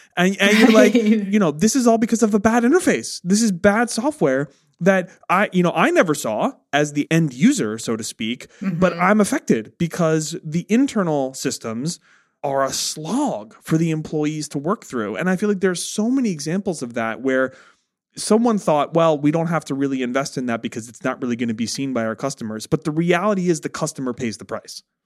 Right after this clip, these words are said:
Speaker 2: The customer experience is the thing that's affected
Speaker 1: Exactly.
Speaker 2: the most. You know, you, you mentioned making doctor's appointments. I think the medical industry is a fantastic example of where this literally can be life and death. You know, how well your systems are built, how well they talk to each other.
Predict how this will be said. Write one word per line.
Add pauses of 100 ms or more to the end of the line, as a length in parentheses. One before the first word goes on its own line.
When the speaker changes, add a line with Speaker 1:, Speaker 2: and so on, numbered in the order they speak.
(160)
Speaker 2:
The
customer
experience
is
the
thing
that's
affected
Speaker 1:
Exactly.
Speaker 2:
the
most. (420)
You
know, (260)
you,
you
mentioned
making
doctor's
appointments.
I
think
the
medical
industry
is
a
fantastic
example
of
where
this
literally
can
be
life
and
death.
You
know,
how
well
your
systems
are
built,
how
well
they
talk
to
each
other.